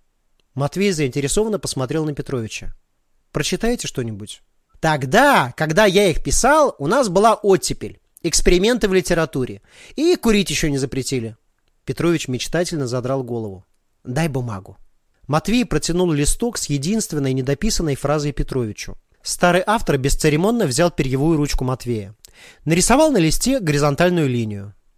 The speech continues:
Полюбовался. Под ней нарисовал еще одну. И еще. После шестой остановился. «Как-то так было».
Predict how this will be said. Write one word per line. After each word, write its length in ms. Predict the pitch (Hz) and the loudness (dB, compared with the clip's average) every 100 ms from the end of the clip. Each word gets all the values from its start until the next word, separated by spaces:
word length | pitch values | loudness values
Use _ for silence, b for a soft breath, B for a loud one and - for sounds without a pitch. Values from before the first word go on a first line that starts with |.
| _ _ _ - | _ _ _ -2
Полюбовался. 760 | 139 208 254 131 107 - - _ _ _ _ B B - | 2 4 4 2 -2 -6 -12 _ _ _ _ B B 2
Под 160 | 196 | 4
ней 140 | 285 320 | 4 4
нарисовал 440 | 190 - 185 254 | 4 6 6 4
еще 460 | 220 226 - 165 151 | 2 0 2 4 4
одну. 400 | 139 143 143 143 _ _ _ _ | 2 -2 -4 -10 _ _ _ _
И 80 | 127 | -6
еще. 680 | 127 131 - - 143 185 190 - _ _ _ _ _ - | -2 -2 0 2 2 2 -2 -16 _ _ _ _ _ 4
После 260 | 175 - | 4 4
шестой 420 | 165 156 - 233 | 0 0 0 0
остановился. 800 | 190 - 160 156 139 110 - 101 _ _ _ _ _ - | 0 -2 0 0 -2 -4 -8 -12 _ _ _ _ _ 4
«Как-то 360 | 247 233 196 | 4 4 0
так 320 | - 180 147 | 4 4 4
было». 340 | 127 123 90 | -2 -6 -6